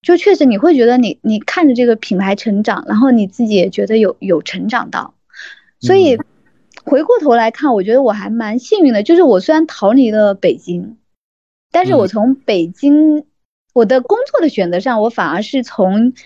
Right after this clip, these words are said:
Speaker 1: 一个相对在走下坡路的行业，来到了一个他在走上升路的一个行业。然后品-，
Speaker 2: 啊，真的是，真的是下坡路啊。
Speaker 1: 嗯。
Speaker 2: 那个时候家乐福还是
Speaker 1: 对啊。
Speaker 2: 很，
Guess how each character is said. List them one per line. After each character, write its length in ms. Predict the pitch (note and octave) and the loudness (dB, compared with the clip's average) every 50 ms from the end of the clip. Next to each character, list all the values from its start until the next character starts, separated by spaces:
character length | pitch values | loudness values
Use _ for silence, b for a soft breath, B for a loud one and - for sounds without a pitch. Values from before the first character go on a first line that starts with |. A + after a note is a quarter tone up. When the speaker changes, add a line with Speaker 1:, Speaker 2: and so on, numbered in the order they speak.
| b b b b b b | b b b b b b
Speaker 1:
一 160 | - A3 A#3 | 0 0 0
个 280 | A#3+ - - F#4 D#4 D4 | 2 2 2 2 2 2
相 320 | - - E4 D#4+ F4 F4+ | 0 -2 0 0 0 0
对 160 | F4+ E4 C#4+ | 0 0 0
在 180 | C4 - D4 C4 | 0 0 -2 -2
走 180 | B3 - - - | -2 -2 -6 -4
下 220 | - C4 A#3 A3+ | -2 -4 -4 -2
坡 180 | G#3+ C4 B3+ C4 | 0 0 0 0
路 140 | C4 B3+ | 0 -4
的 100 | A3+ G#3 G3 | -6 -8 -8
行 240 | - - F3 F3 G#3 | -10 -10 -10 -6 -4
业， 200 | A3+ A3 G#3+ G#3+ _ _ _ _ _ _ _ - | -4 -4 -4 -6 _ _ _ _ _ _ _ -6
来 200 | - F#3 F3 G3+ | -4 -4 -2 0
到 160 | B3+ C4+ B3+ | 0 0 0
了 100 | A#3 G#3+ | 0 -2
一 140 | G3+ G3+ G3+ | -4 -6 -4
个 220 | - B3+ A#3 G3 | 0 0 0 0
他 180 | - - - B3+ | -2 -6 -8 -2
在 160 | A3+ B3 A#3+ | -2 -2 0
走 200 | A#3+ A3+ F#3 C#3+ | 0 0 -2 -2
上 320 | G#3 - - - D#4+ D4 C#4 | -4 -8 -4 -2 0 0 0
升 220 | - - D#4 D#4 | 2 2 4 4
路 200 | D4+ E4 E4+ C#4 | 4 4 4 2
的 160 | G#3 A3 G3+ G#3 | 0 0 -2 -2
一 100 | F#3 F3 | -4 -6
个 200 | - G3+ F#3+ F#3 | -6 -6 -6 -6
行 200 | - - E3+ - E3 E3+ | -6 -10 -12 -12 -12 -16
业。 220 | D#3+ C3+ - _ _ _ B B B B B B | -16 -16 -16 _ _ _ B B B B B B
然 140 | - A#3 B3 - | -2 0 0 2
后 80 | D#4+ B3+ | 2 0
品-， 140 | C4+ D#4+ | 0 -2
Speaker 2:
啊， 20 | B3+ | -4
真 0 | |
的 60 | G3 | -6
是， 380 | F#3 D#3+ C3 G#2+ G#2 C3 - _ _ _ _ _ _ - | -4 -4 -4 -4 -4 -8 -16 _ _ _ _ _ _ -4
真 140 | - A3 | -2 0
的 80 | A#3 G#3+ | 0 0
是 140 | G3 - D#3 | 0 -2 -4
下 220 | - - D#3+ B2 | -4 -4 -6 -6
坡 220 | A#2+ - - C#3 B2 | -6 -8 -6 -4 -4
路 160 | B2 B2 A2+ | -4 -4 -4
啊。 320 | G#2+ G2+ F#2+ F2 - - _ _ - | -6 -8 -10 -12 -14 -18 _ _ -14
Speaker 1:
嗯。 80 | - D#3 | -8 -4
Speaker 2:
那 100 | E3+ F3+ | -4 -2
个 80 | E3+ D3 | -2 -4
时 160 | - - D#3 | -4 -2 -2
候 100 | D3 - | 0 2
家 180 | A#3 G3+ C#3 | 0 0 0
乐 140 | C#3+ C#3+ C3+ | -2 -4 -6
福 80 | - - - G#2+ A2 - A2+ | -6 -12 -16 -16 -16 -12 -10
还 80 | A2+ | -10
是 300 | A#2 - - C3 A#2+ A2+ | -8 -6 -4 -4 -4 -6
Speaker 1:
对 0 | |
啊。 60 | A#2 b b b b b b b b b _ _ _ | -8 b b b b b b b b b _ _ _
Speaker 2:
很， 540 | - - B2 A2 G2+ F#2+ F#2 F#2 - - F2 | -10 -8 -6 -6 -6 -8 -10 -12 -14 -16 -20